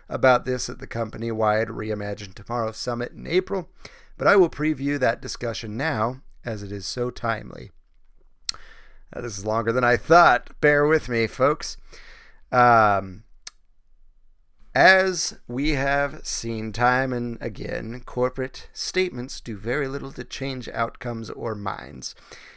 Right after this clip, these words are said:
Instead, they are often weaponized by one side or the other to further divide and inflame. Simply put, they can be counterproductive and undermine more effective ways to achieve change.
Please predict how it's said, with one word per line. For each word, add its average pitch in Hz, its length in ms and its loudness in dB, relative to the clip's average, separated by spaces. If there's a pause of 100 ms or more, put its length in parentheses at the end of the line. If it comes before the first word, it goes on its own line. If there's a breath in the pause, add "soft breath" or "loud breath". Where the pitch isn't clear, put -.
(100)
Instead, 185 520 -2
they 151 140 4
are 139 120 6
often 147 540 -4 (100)
weaponized 120 720 -4
by 113 140 -6
one 104 240 -10
side 110 320 -8
or 117 80 -4
the 127 160 -4
other 147 180 -2
to 170 140 -10
further 110 320 -8
divide 104 440 -4
and 120 160 -10
inflame. 139 640 -4 (460 loud breath)
Simply 180 480 -2
put, - 460 -4 (440 soft breath)
they 135 200 2
can 139 220 -8
be 117 140 -2
counterproductive 131 1040 -6
and 131 200 -8
undermine 117 580 -4
more 117 240 -2
effective - 480 -8
ways 107 300 -4
to - 160 -12
achieve - 400 -14
change. - 680 -12